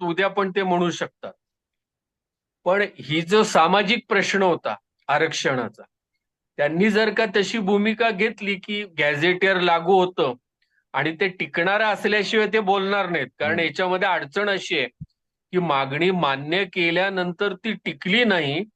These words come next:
Speaker 1: तर झपाट्याने तो जो नेता ज्याला त्याच्यामध्ये राजकारण करायचं होतं,
Speaker 2: हम्म.
Speaker 1: तो एकदम जमिनीवरच येऊ शकतो. कारण फार मोठा क्षोभ उसळण्याची शक्यता त्यावेळेस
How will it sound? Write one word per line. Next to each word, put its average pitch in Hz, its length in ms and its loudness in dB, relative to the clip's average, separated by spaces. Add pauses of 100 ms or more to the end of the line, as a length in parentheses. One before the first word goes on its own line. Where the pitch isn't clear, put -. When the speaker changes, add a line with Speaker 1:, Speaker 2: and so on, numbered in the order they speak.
(520)
Speaker 1:
तर 190 100 2
झपाट्याने 196 840 4
तो 208 280 6
जो 214 180 4
नेता 202 420 2
ज्याला 190 320 2
त्याच्यामध्ये 185 600 0
राजकारण 185 600 0
करायचं 175 420 -2
होतं, 170 260 -2
Speaker 2:
हम्म. 185 260 -6 (320)
Speaker 1:
तो 196 60 0
एकदम 196 360 0
जमिनीवरच 226 760 2
येऊ 214 180 0
शकतो. 131 480 -8 (500)
कारण 180 300 0
फार 190 200 0
मोठा 208 280 0
क्षोभ 196 460 0
उसळण्याची 202 600 -2
शक्यता 202 480 -2
त्यावेळेस 196 540 0